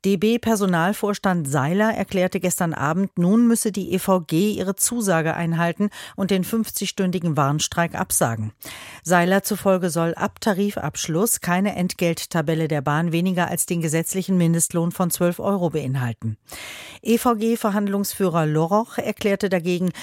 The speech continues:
man habe zwar mit der Bahn gesprochen, sie habe aber im entscheidenden Moment einen Rückzieher gemacht.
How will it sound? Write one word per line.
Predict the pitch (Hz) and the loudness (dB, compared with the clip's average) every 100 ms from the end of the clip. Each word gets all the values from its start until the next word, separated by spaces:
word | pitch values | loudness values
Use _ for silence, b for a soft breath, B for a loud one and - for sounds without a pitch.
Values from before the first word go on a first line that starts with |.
| B - | B -6
man | 170 | -2
habe | 170 180 | 0 0
zwar | 185 - | 0 0
mit | 165 151 | 0 0
der | 156 | -2
Bahn | 147 147 180 202 | 0 2 2 0
gesprochen, | 196 - - 180 247 247 240 | -2 -4 -2 0 2 0 2
sie | 208 | 0
habe | 190 185 180 | 0 0 -2
aber | - 175 175 | -2 0 0
im | 165 | -2
entscheidenden | 165 160 - 175 190 220 | -4 -4 0 0 2 2
Moment | 190 156 151 180 | 2 2 0 0
einen | - 170 | -2 -2
Rückzieher | 165 226 - - 175 127 | 0 -2 -2 -2 -2 -2
gemacht. | 123 113 92 - | -4 -4 -6 -10